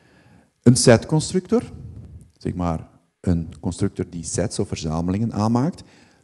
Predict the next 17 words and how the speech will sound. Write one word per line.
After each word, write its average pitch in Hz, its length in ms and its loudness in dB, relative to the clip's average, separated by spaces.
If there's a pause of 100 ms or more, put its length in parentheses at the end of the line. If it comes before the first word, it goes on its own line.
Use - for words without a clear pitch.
die 143 180 6
kan 156 180 6
enkel 175 340 4
toegepast 156 440 2
worden 135 380 4
op - 160 0 (140)
tuppels. 92 640 6 (360)
Je 98 140 2
kan 143 220 2
die 139 100 0
dus 117 180 2
niet 165 160 0
gaan 143 220 0
toepassen 139 540 0
op - 140 -4
attributen. 107 720 2 (640)
Ja. 135 100 -10